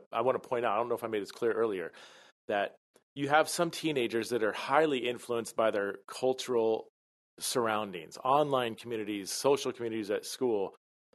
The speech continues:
Then you have other people who just have this debilitating psychological condition since they're three years old.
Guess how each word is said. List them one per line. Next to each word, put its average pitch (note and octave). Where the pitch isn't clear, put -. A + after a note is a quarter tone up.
Then A3
you D#4+
have G3+
other G#3+
people A#2+
who A#2
just G#3
have D#3+
this G2+
debilitating A#2+
psychological B2+
condition G#2
since G#2
they're -
three C3
years E2+
old. A2